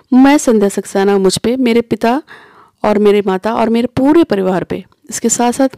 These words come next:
वो सभी लोग जो मुझे सुनते हैं, मानते हैं, माँ समान, गुरु समान, दीदी, बहन मानते हैं, जो मेरे subscribers हैं, उन सब पे कृपा करना, कृपा करना, कृपा करना। हे माता राधे, आपको मैं वचन आपसे लेती हूँ कि जो भी मेरे subscriber हैं, जो मुझे माँ बहन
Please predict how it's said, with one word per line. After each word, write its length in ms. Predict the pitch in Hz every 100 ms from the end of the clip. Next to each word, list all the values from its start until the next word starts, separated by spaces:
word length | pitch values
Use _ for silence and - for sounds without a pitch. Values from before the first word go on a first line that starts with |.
| -
वो 200 | 202 254
सभी 260 | 247 240
लोग 260 | 262 214 196
जो 140 | - 214
मुझे 200 | 208 214
सुनते 400 | - 214 208 233
हैं, 100 | 240
मानते 360 | 190 190 190
हैं, 80 | 240
माँ 220 | 220 190
समान, 420 | 208 233 233 233 -
गुरु 200 | 180 220
समान, 360 | 240 233 226 214
दीदी, 280 | 196 208 208
बहन 240 | 190 196
मानते 340 | 196 196 220
हैं, 140 | 247 294 - - - - -
जो 160 | 220 277
मेरे 140 | 302
subscribers 640 | 294 - 262 247 262 285 302
हैं, 60 |
उन 80 | 269
सब 120 | 240
पे 100 | 240
कृपा 340 | - 214 226 226
करना, 260 | 220 226
कृपा 300 | 220 196 208
करना, 280 | 196 196 202
कृपा 280 | 196 185 202
करना। 340 | 202 190 208 - - - - _
हे 160 | 247 262
माता 280 | 240 202
राधे, 320 | 196 185 233 -
आपको 300 | 214 202 -
मैं 140 | 202 185
वचन 440 | 185 - 233 269
आपसे 280 | 196 - -
लेती 260 | 196 190 214
हूँ 160 | 240 302 - - - -
कि 100 | 254
जो 300 | 226 262 277
भी 160 | 294 330
मेरे 460 | 294 262 262 269 - _ _ _
subscriber 680 | - 220 - - 202 208 247
हैं, 260 | 254 262 269 _ _ _ -
जो 260 | - 202 226
मुझे 200 | 220 220
माँ 320 | 202 196 226
बहन 340 | 202 202 233